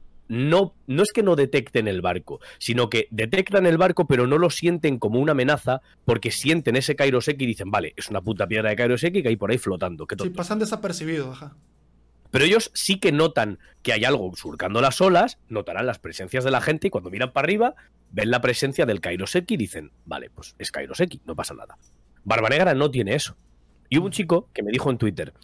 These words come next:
Speaker 1: eh, "A lo mejor Barba Negra recubre el barco en la oscuridad y la oscuridad hace una especie de cortina que impide que lo sientan.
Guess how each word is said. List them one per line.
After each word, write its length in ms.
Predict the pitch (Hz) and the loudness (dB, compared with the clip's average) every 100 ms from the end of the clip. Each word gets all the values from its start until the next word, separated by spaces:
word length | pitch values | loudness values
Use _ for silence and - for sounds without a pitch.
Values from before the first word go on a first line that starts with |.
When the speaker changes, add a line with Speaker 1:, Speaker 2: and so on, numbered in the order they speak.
| _ _ - | _ _ -2
Speaker 1:
eh, 220 | 107 107 | 2 4
"A 60 | 107 | 4
lo 60 | 113 | 2
mejor 260 | 113 165 180 | 2 2 4
Barba 220 | 180 156 | 4 4
Negra 360 | 170 160 160 - | 4 4 2 2
recubre 520 | 120 110 - 151 143 | -2 -2 -2 0 4
el 80 | 135 | 4
barco 340 | 139 156 143 107 | 4 2 0 -2
en 100 | 87 | -2
la 80 | |
oscuridad 760 | 85 - 95 92 135 175 170 160 | -6 -6 -8 -2 4 6 6 4
y 60 | 107 | 2
la 80 | |
oscuridad 440 | 87 - 90 107 104 | -4 -10 -6 -6 -6
hace 140 | 110 | -8
una 160 | 104 107 | -8 -8
especie 260 | - 101 95 | -8 -8 -8
de 100 | 92 | -6
cortina 680 | 95 90 - 160 151 139 | -6 -6 -2 0 2 0
que 100 | 131 82 | -2 -8
impide 360 | 87 98 87 | -10 -8 -8
que 80 | 82 | -8
lo 100 | 82 | -8
sientan. 540 | - 165 156 139 139 | -2 0 0 0 0